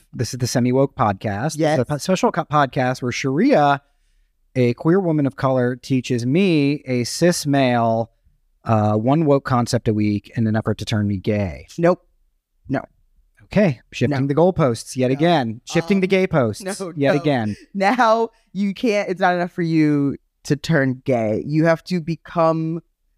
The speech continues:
Speaker 2: the silicone that makes, uh, Jessica Wilde's breastplate.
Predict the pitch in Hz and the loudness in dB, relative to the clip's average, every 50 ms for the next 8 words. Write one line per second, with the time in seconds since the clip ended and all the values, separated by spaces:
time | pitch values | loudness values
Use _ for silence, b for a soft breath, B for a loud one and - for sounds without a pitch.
0 | _ _ 151 147 160 165 156 143 - - - - - - - 190 190 202 208 202 | _ _ -6 0 2 2 2 2 -2 -10 -20 -20 -12 -4 0 0 2 2 2 0
1 | 196 - - - 214 190 190 190 185 185 185 190 185 190 - - - 160 156 160 | -2 -4 -2 0 0 2 2 0 -2 -2 -4 -4 -4 -6 -6 -8 -4 0 2 2
2 | 156 151 - - 151 147 151 160 156 - _ - - - - - - - 135 127 | 2 2 0 0 0 2 2 2 0 -2 _ -12 -20 -20 -18 -10 -2 0 2 2
3 | 123 120 - 147 131 135 - - - 147 135 131 135 123 123 127 123 110 - - | 2 2 2 0 -2 -2 -4 -4 -2 -2 0 2 2 2 2 2 0 -2 -6 -6
4 | - 123 113 - - - - 104 80 73 | -4 -4 -4 -4 -6 -12 -12 -12 -10 -12